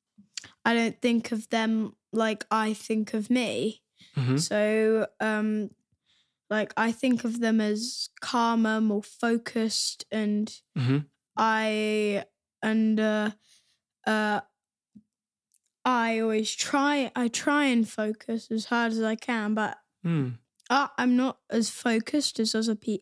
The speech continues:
Speaker 1: other people.
Speaker 2: Mm-hmm.
Speaker 1: And I don't know what it's like to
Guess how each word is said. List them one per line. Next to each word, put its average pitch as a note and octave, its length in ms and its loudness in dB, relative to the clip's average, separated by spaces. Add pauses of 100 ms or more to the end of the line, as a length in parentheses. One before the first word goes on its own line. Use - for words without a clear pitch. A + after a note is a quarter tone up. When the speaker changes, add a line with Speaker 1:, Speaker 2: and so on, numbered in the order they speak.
(140)
Speaker 1:
other A3 260 0
people. C4+ 680 0
Speaker 2:
Mm-hmm. C3 220 0 (760)
Speaker 1:
And A#3 160 4
I A3+ 140 2
don't A3+ 220 0
know A3 180 2
what A3 180 2
it's - 220 -4
like A#3 600 -2
to G#3+ 480 -2